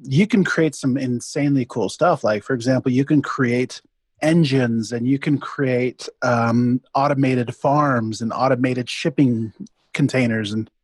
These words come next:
like, there's all this stuff that you can build with it, uh, which is so much fun for me to, to do. Um, and so I'm, I'm now kind of a junkie when it comes to that. Uh, however, you know, it's,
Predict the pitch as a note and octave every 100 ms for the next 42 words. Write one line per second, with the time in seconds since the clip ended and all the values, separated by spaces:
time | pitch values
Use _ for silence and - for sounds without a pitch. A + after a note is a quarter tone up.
0 | - F3+ E3 F3 D3 - D3+ E3+ F3 -
1 | E3 C#3 D3 C#3+ C#3+ B2 A#2+ B2+ C#3+ C3
2 | - A2 G#2+ _ _ _ - A#2+ A#2 A#2
3 | C3+ - A#2+ - _ _ _ - - -
4 | G3+ G#3 F3 - - C#3 A#2 G#2 C#3+ B2
5 | A#2 A2+ - B2+ A#2 A#2+ - - C3+ A2
6 | F#3+ D3 G#2 G#2+ - A#3 - A#2+ A#2 A2+
7 | A#2 - - B2 B2 D3 D#3 D#3 D3 E3
8 | G3 - F#3 C3+ A2+ B2 C3 - A2 A2
9 | A2 - A#2 - A2 A2 A2 - _ _
10 | _ A#2+ A#2 A2+ A2+ - E3 F#3 F#3+ F3
11 | E3+ - - E3+ E3 E3 D#3 -